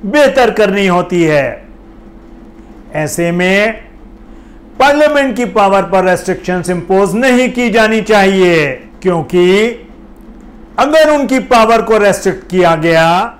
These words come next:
तो ऐसे में time के साथ साथ,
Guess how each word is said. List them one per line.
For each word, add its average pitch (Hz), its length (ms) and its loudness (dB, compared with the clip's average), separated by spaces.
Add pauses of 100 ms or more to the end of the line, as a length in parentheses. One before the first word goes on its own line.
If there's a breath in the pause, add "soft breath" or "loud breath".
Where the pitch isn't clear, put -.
(140)
तो 185 80 -4 (220)
ऐसे 277 400 2
में 190 500 0 (720)
time 262 300 2
के 254 160 2
साथ 220 260 2
साथ, 190 540 2